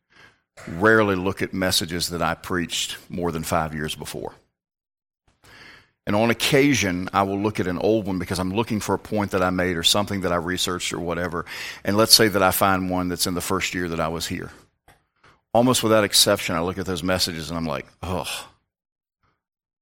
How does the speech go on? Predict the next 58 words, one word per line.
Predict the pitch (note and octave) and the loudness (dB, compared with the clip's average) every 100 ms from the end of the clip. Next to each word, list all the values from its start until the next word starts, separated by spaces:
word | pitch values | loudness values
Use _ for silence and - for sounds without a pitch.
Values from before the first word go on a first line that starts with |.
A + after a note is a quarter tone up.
| _ _ - | _ _ 2
And | C3+ | 4
I'm | |
not | E3+ C3+ | 4 4
trying | D3 A2+ | 4 4
to | |
feign | - A2+ G#2 | 4 2 2
humility | G2 G2 G2 E2+ | 0 0 0 -2
here. | E2 E2 - - - | -6 -8 -10 -10 -2
I | D3 | 0
look | D#3+ | 0
at | A#2+ | 0
those | A2+ G2 | -2 0
old | G#2 A2+ | 0 0
ones. | A2+ - - - - | -2 -4 -12 -12 -2
I | C3 | 0
don't, | D3+ C3 - | 0 -2 -2
I | - D3 | -2 -2
don't | B2 - | -2 -6
for | G2 | -6
the | F2 | -4
life | F#2 G#2 F#2+ | 0 0 -2
of | E2 | -4
me | |
know | F2 F2 | -2 -2
why | D2+ | -2
you | D#2 D#2 | -4 -6
called | - - | -8 -8
me. | - - - _ _ | -10 -16 -18 _ _
I | G#2+ | -2
have | G2+ | -2
no | E2+ D#2 | -2 -6
idea. | D#2 - - _ _ _ _ _ _ _ _ - | -8 -12 -18 _ _ _ _ _ _ _ _ -4
'Cause | A#2 | 0
I | D#3 | 2
look | C#3 | 2
at | A2 | 2
some | A#2+ | 2
of | G#2+ | 0
that | - | 0
stuff | G#2 G2 | -2 -2
and | |
I'm | G#2+ | -4
like, | E2+ - | -6 -8
"Good | - B2 F2 - | -6 -6 -8 -8
night." | F2 A#2+ D#2 - _ _ _ _ _ _ _ - - _ _ _ - | -4 -4 -4 -12 _ _ _ _ _ _ _ -20 -20 _ _ _ -4
That's, | E3 - | 0 0
that's | - A2+ - | 2 4 6
sophomore | C#3 B2+ - A2 G2+ | 6 6 4 2 4
level | G2 F2+ | 2 2
Bible | F2+ F#2+ E2+ | 2 2 0
college | D#2 B1+ - | -4 -4 -4
stuff | - - - | -2 -2 -4
right | - - | -6 -4
there. | F2 - | -6 -6
I | |
mean, | D2+ D#2 | -6 -2
that's | A2 - | 0 0
just, | - | -4